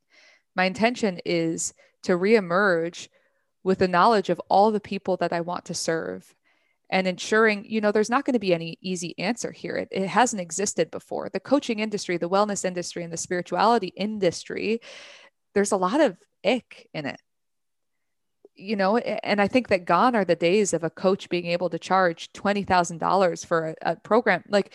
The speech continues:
we don't wanna just serve the white privileged elite. This healing work is for everyone. And so I don't have any easy answers about what that might look like, but I'm taking the summer to really sort of recalibrate and sort of readjust and make sure that I'm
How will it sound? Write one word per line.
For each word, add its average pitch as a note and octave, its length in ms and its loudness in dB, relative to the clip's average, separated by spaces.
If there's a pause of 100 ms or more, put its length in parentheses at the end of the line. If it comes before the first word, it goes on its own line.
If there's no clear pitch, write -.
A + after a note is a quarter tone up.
(320)
we A#3 140 2
don't C#4 220 2
wanna C4+ 300 2
just - 260 -2
serve D3+ 420 -2 (300)
the F#3 140 4
white F3 340 4
privileged E3 540 0
elite. - 480 -10 (560)
This C4+ 160 4
healing B3+ 320 0
work G3+ 220 -4
is F#3 120 -6
for - 140 -6
everyone. F3+ 460 2
And E3+ 100 -6
so E3+ 180 0
I F#3 160 4
don't A#3 180 -2
have F3+ 200 2
any F3 140 -6
easy E3+ 360 -10
answers E3+ 380 -8
about D#3 240 -4
what E3 160 -2
that - 180 -2
might - 220 -6
look F3 200 -6
like, E3 260 -2
but E3 100 -2
I'm D#3+ 240 -4 (460)
taking G#3+ 320 2
the F3 80 0
summer E3+ 380 0
to - 120 -8
really E3+ 220 -2
sort E3 200 -2
of D#3+ 100 -6
recalibrate E3+ 840 2
and - 180 -10
sort E3 160 0
of D#3+ 180 -6
readjust E3+ 640 0
and E3+ 100 -6
make E3 200 -8
sure E3 340 0 (300)
that F3+ 120 2
I'm E3+ 240 0